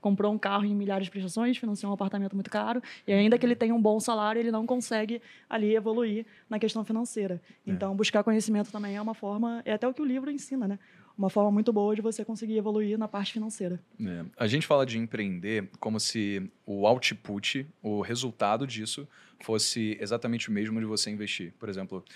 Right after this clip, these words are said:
Speaker 2: se você fala que investir consistentemente, todo mês,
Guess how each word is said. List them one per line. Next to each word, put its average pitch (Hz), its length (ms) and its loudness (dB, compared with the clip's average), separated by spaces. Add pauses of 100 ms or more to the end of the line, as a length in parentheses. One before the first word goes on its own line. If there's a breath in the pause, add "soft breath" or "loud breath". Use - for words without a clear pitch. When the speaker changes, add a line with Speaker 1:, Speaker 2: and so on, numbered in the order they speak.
(200 loud breath)
Speaker 2:
se - 120 -4
você 135 180 2
fala 120 240 4
que 113 320 -2
investir 113 680 -2 (160)
consistentemente, 113 720 -2
todo 127 160 -2
mês, 104 360 -2